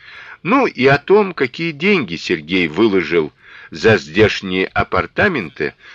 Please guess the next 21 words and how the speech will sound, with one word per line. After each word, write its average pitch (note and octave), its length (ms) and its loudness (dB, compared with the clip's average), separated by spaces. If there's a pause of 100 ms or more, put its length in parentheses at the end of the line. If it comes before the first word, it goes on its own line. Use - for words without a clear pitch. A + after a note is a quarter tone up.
(120)
следовало C#3 920 0
упоминать F2 680 -4
лишь B2 180 -8
в - 80 -18
порядке F2 720 -2
шоковой E2+ 500 -4
терапии. D2 640 -12
А D#3 100 -2
что? - 340 -10 (540)
Главное A2+ 420 0
удовольствие E3 840 -4 (460)
под G#2 220 -2
крышей E2 440 -4
дома C2+ 320 -6
своего. C2+ 560 -12 (1900)
Лифт A2+ 460 -2
со - 220 0
вздохом D#2 480 -2
остановился D#2+ 720 -8
на A#2 160 -8
этаже. D2+ 480 -10